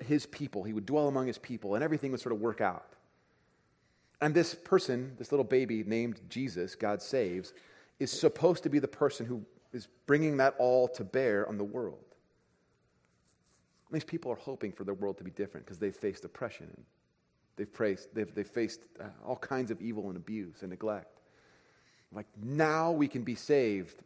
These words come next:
and yet it doesn't happen the way they planned. And you can't really blame them at some level because, you know, God's rescue, whatever he's trying to do here, seems a little bit incomplete.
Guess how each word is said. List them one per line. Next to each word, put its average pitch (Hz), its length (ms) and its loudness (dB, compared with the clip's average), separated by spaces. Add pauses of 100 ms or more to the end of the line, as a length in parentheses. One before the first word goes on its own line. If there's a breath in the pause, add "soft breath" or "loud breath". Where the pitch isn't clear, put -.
(120)
and 117 160 -6
yet 156 300 2
it - 160 -8
doesn't 123 360 -2 (280)
happen 131 380 -4
the 107 80 -2
way 104 140 0
they 95 120 -4
planned. 101 360 -10 (1300)
And 185 80 6
you 202 60 6
can't 262 340 6
really 214 240 10
blame 180 340 10
them 160 80 6
at 147 100 2
some 196 240 8
level 147 240 10
because, 165 460 10 (280 loud breath)
you 233 80 10
know, 202 60 12
God's 226 280 10
rescue, 196 480 12
whatever 226 260 12
he's 214 120 10
trying 226 420 8
to 185 60 6
do 208 280 8
here, 185 200 12
seems 214 220 6
a 196 40 12
little 208 200 12
bit 170 120 8
incomplete. 170 600 8